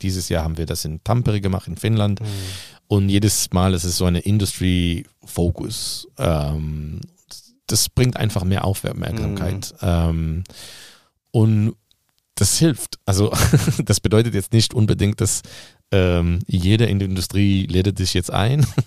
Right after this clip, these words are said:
Speaker 2: Mhm.
Speaker 1: Aber es bedeutet, dass du bekommst einfach mehr Exposure, mehr Aufmerksamkeit, ähm, und das ist auch schon wichtig.
Speaker 2: Ja, ja.
Speaker 1: Ähm,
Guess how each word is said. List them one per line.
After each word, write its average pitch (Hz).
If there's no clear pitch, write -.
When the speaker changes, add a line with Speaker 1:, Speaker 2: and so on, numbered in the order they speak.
Speaker 2:
Mhm. 98
Speaker 1:
Aber 104
es -
bedeutet, 104
dass 95
du 107
bekommst 92
einfach 92
mehr 92
Exposure, 104
mehr 87
Aufmerksamkeit, 92
ähm, 80
und 92
das 92
ist 90
auch 95
schon -
wichtig. -
Speaker 2:
Ja, 98
ja. 98
Speaker 1:
Ähm, 82